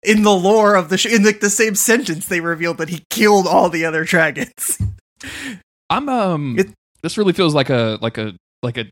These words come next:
Speaker 2: did, did they disassemble the dragon and put it back together again? That kind of situation.
Speaker 1: I don't know.
Speaker 2: Like
Speaker 1: Yeah, 'cause the, the little tunnel that Merlin always takes is very narrow.
Speaker 2: Too,
Speaker 1: And
Speaker 2: super
Speaker 1: I don't
Speaker 2: tiny.
Speaker 1: know how far below the, the earth this dragon has to be,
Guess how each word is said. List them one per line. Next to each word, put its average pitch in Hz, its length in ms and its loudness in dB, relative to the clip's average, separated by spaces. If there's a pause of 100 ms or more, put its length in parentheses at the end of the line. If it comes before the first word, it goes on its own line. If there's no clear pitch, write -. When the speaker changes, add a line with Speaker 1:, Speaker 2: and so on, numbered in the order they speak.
Speaker 2:
did, 120 260 -4
did 131 120 -2
they 131 140 0
disassemble 131 560 -2
the 131 80 0
dragon 123 340 0
and 117 120 -4
put 131 80 0
it 117 80 -2
back 120 120 0
together 110 400 -4
again? 107 360 -10
That 117 200 -4
kind 123 160 -2
of 110 60 -4
situation. 156 320 2
Speaker 1:
I 165 40 2
don't 165 100 2
know. 143 240 -4 (100)
Speaker 2:
Like 160 100 -2
Speaker 1:
Yeah, 143 200 -2 (200)
'cause 185 160 2
the, 185 160 2 (120)
the 175 160 2 (100)
little 214 220 2
tunnel 220 380 2
that 147 140 0
Merlin 175 320 4
always 143 280 -2
takes - 280 -4
is 285 140 -4
very 254 380 4
narrow. 175 340 0
Speaker 2:
Too, 147 120 4
Speaker 1:
And 139 140 2
Speaker 2:
super - 220 4
Speaker 1:
I 233 100 6
don't 302 160 4
Speaker 2:
tiny. 185 300 2 (220)
Speaker 1:
know 160 40 -12 (500)
how 233 600 0
far 180 640 2
below 170 520 0
the, 151 340 -4
the 147 180 -6
earth 160 340 0
this 151 160 -8
dragon 143 320 -2
has 139 220 -8
to 139 80 -14
be, 143 460 -8